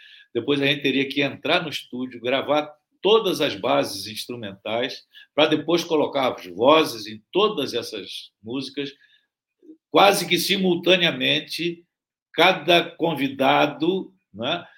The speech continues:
ia ao estúdio, gravava, ou então os que não podiam ir, por-, seja porque moravam fora ou porque tinham estúdio em casa,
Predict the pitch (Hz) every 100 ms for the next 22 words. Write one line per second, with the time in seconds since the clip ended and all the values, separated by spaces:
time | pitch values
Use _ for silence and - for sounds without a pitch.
0 | _ _ 160 190 196 175 139 - 135 127
1 | - - 147 151 156 170 - _ _ _
2 | 123 135 104 123 143 143 139 - 196 208
3 | - 160 180 185 _ _ _ _ 156 -
4 | - 180 185 180 151 147 147 135 147 170
5 | 139 131 - 143 135 - 143 123 127 127
6 | 117 107 - 147 139 120 - - 101 -
7 | 127 110 - 127 110 107 - 131 135 131